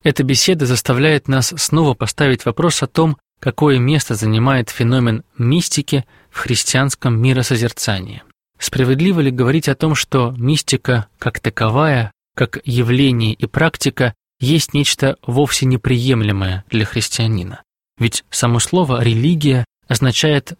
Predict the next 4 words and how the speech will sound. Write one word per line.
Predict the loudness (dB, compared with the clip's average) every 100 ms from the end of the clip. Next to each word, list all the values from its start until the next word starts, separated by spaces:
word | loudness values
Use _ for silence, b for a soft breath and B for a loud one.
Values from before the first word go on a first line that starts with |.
| -4
восстановление | -2 0 0 2 2 0 2 0 0 -4
связи | -6 -4 0 0 -2 -6 -12 _ -2
мира | 0 0 -2 -6 -6
тварного | 0 0 0 0 -2